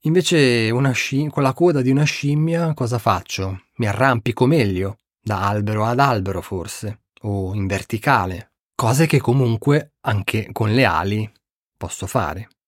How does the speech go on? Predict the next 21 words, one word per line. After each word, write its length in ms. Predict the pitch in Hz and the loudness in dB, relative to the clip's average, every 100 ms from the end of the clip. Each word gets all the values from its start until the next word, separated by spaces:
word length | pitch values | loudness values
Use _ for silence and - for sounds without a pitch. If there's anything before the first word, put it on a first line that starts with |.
| _ _ | _ _
Bene, 360 | 214 120 95 101 | 2 2 0 -2
direi 380 | 147 170 175 180 | 2 4 4 2
che 140 | 180 | 2
anche 260 | 175 170 165 | 2 2 -2
per 160 | 156 | 2
oggi 300 | 139 135 127 | 4 2 0
è 220 | 147 123 - | -2 -4 -6
tutto. 480 | 101 - - - _ _ | -8 -10 -14 -16 _ _
Questo 260 | - 196 226 | -8 -4 -4
formato 680 | - 247 170 139 139 175 147 | 0 2 4 4 4 2 2
è 280 | 123 117 120 | 0 0 2
uno 240 | 180 143 | 2 2
dei 140 | 131 | 2
formati 1000 | 131 165 175 170 143 143 - 156 151 151 _ | 0 -2 -4 -2 -2 -2 -2 0 0 -2 _
più 360 | - 143 135 135 | -2 2 4 2
seguiti, 680 | - 190 151 135 135 160 | 2 2 6 6 6 4
più 140 | 143 139 | 2 0
ascoltati 840 | 135 - 160 156 113 110 107 120 | 0 0 0 2 0 0 -2 -2
da 100 | 113 | 0
voi, 320 | 104 92 82 104 | -2 -4 -8 -4
quindi 480 | 170 170 160 170 | 0 0 2 0